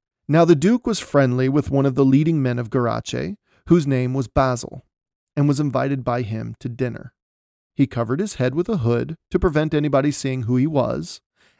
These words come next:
entered the city, and went to the latter's house to eat. He went in, and while the meal was being prepared,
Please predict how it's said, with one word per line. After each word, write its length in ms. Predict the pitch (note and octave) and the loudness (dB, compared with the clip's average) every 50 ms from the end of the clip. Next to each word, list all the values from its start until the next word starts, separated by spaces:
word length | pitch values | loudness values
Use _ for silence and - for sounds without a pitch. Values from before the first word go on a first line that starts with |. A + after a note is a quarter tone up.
| _ _ - | _ _ -4
entered 320 | C3+ A#2+ - D#3 F3 F#3+ | -4 -2 0 0 0 0
the 80 | A#3+ A3 | -2 -4
city, 420 | - - C#3+ C3 B2+ C3 D#3 G3 F4+ | -2 2 2 2 2 2 0 -2 -4
and 160 | - G3 F#3 | -2 0 2
went 200 | E3 D3+ D#3 - - | 2 2 0 -2 -4
to 80 | - | -6
the 100 | F3 F#3 | -4 -2
latter's 380 | E3 C#3+ B2+ A#2+ B2 C#3 C3+ - | 0 0 0 0 -2 -4 -6 -6
house 260 | - A2+ A#2 A2+ - | -8 -8 -8 -8 -8
to 140 | - - - | -10 -8 -6
eat. 300 | G#2+ G2 - _ _ - _ _ _ _ _ _ _ _ _ _ _ _ | -6 -8 -8 _ _ -20 _ _ _ _ _ _ _ _ _ _ _ _
He 120 | - - C3+ | 0 0 2
went 220 | B2 B2+ A#2+ B2+ | 2 2 0 0
in, 200 | E3 G#3+ F3+ - - _ _ _ _ _ _ - - - - - | -2 -2 -2 -4 -10 _ _ _ _ _ _ -20 -20 -20 -12 -4
and 120 | - D3+ D#3 | 0 4 6
while 140 | E3 D#3+ | 6 6
the 80 | D#3+ E3 | 6 6
meal 320 | D#3+ E3 F3+ G#3+ A#3+ B3+ | 4 4 2 2 2 0
was 160 | A#3+ A#3 F#3 D3 | 0 -2 -2 2
being 260 | C3+ E3 E3 E3+ E3+ | 2 2 4 4 2
prepared, 560 | - F#3 E3 - C#3+ B2+ B2+ A#2+ A#2+ A#2+ A#2+ | 0 0 2 2 2 2 2 0 -2 -4 -6